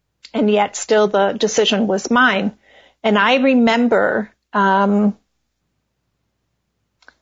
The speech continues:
I don't know how to describe <laughs> this other than, like, this serious consideration.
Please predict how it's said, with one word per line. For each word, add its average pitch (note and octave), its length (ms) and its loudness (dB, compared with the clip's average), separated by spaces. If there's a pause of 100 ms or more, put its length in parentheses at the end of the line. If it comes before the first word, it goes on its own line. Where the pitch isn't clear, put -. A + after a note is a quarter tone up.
(640)
I G#3+ 80 -2
don't - 160 -2
know A#3 60 2
how A3+ 120 0
to A3+ 80 2
describe - 680 -2
<laughs> - 220 -2
this - 260 -2
other B3 280 2
than, G#3 220 -2
like, G#3+ 240 -4
this - 320 -6
serious C4+ 840 0
consideration. A3+ 1160 -2